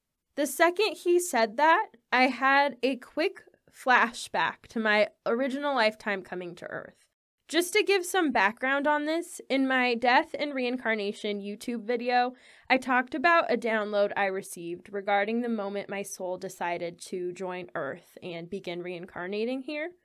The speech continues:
I was with a group of about four or five different aliens, one of which is actually a dear friend of mine in this lifetime that has worked with the mantis since childhood.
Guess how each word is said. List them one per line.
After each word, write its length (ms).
I 100
was 180
with 180
a 80
group 440
of 140
about 360
four 480
or 180
five 500
different 400
aliens, 840
one 180
of 100
which 260
is 120
actually 500
a 80
dear 240
friend 240
of 80
mine 280
in 120
this 180
lifetime 560
that 180
has 240
worked 280
with 180
the 60
mantis 500
since 320
childhood. 600